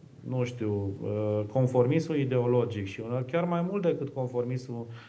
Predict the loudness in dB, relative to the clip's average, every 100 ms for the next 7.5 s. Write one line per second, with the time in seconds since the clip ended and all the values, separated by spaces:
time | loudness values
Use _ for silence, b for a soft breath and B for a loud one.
0 | B B 0 6 8 8 6 4 0 -2
1 | -4 -2 0 0 -2 0 2 0 0 -2
2 | -2 0 2 2 -2 -4 -4 -4 -6 -4
3 | -2 -2 -2 -4 B B -12 -4 -2 0
4 | -2 -2 -4 -4 0 0 0 -2 -4 B
5 | B B -6 -2 4 4 4 2 2 2
6 | 2 2 0 0 0 2 0 -2 -2 0
7 | 0 0 -4 -6 -6